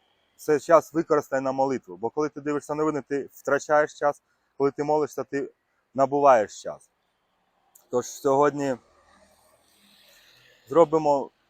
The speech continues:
або серіал, наприклад, дивишся, то сьогодні не подивись серіал, а з-, помолись. Помолись трошки більше.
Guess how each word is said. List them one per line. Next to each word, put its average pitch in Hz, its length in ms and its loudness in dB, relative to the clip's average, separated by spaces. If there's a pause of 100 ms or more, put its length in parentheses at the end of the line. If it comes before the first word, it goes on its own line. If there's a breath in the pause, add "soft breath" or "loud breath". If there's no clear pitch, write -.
(1000)
або 135 260 0
серіал, 139 440 2
наприклад, 95 460 -10
дивишся, 101 420 -10
то 131 80 -8
сьогодні 156 260 0
не 151 100 -4
подивись 147 380 -4
серіал, 147 420 4
а 127 120 4
з-, - 300 -20
помолись. 143 560 2 (500)
Помолись 156 640 -2
трошки 139 360 -2
більше. 110 380 -14